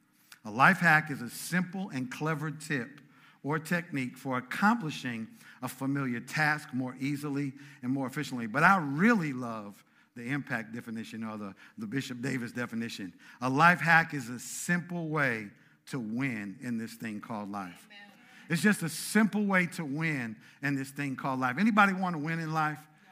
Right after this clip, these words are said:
Speaker 1: Come on, do I? Everybody loves winning. I know I love winning.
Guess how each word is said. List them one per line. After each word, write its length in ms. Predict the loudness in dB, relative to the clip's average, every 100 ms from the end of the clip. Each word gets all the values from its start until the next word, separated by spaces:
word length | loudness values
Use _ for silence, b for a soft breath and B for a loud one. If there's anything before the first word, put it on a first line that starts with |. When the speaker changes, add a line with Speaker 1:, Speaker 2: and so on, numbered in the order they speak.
| B -14 -4
Speaker 1:
Come 140 | -2
on, 120 | 0
do 120 | 2
I? 160 | 4 6
Everybody 400 | 4 4 4 2
loves 300 | 2 -2 -2
winning. 260 | -4 -4 0
I 200 | 2 2
know 100 | 2
I 140 | 2
love 200 | 0 -4
winning. 360 | -6 -6 -8